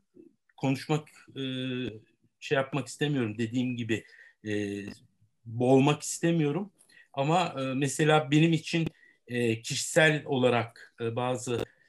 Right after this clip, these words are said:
e, hususlara hızlı hızlı, e, değinmek gerekirse, yani Tabutta Röveşata'nın tabii çok ayrı bir yeri var.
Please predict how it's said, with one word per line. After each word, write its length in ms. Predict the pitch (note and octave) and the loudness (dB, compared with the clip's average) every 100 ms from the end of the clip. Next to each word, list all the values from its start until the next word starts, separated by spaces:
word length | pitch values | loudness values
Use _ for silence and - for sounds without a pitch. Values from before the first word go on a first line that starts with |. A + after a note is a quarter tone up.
| _ | _
e, 100 | A#2 | -6
hususlara 840 | A2+ B2+ C#3 B2+ - B2+ B2+ B2 - | -6 -6 -8 -6 2 4 4 2 -4
hızlı 380 | C3+ A#2+ C3 C#3 | -6 -4 -2 -2
hızlı, 440 | A2+ - B2 A2+ - _ _ _ | -2 -4 -4 -4 -8 _ _ _
e, 60 | A#2 | -2
değinmek 760 | A2+ A2 B2 B2 B2+ C3 - | -2 -2 -2 0 -2 -4 -6
gerekirse, 880 | C3+ C3 - G3 D#3 - D3+ G3 - _ _ _ - - _ _ _ _ _ _ _ A#2 | -4 -4 -4 -6 -6 2 2 2 -4 _ _ _ -20 -20 _ _ _ _ _ _ _ 0
yani 200 | A2+ A2+ | 0 0
Tabutta 380 | B2 B2 D3+ | -4 0 0
Röveşata'nın 640 | D3 D3+ D#3 D3+ - D3+ D3+ | 2 2 2 -2 0 0 0
tabii 220 | D3 C3+ | -4 -4
çok 220 | - D3+ | -4 0
ayrı 300 | D3 D3 D3 | 2 2 2
bir 60 | D3+ | -2
yeri 260 | D3+ D3+ | -2 0
var. 260 | D#3 E3+ E3+ | 0 0 -2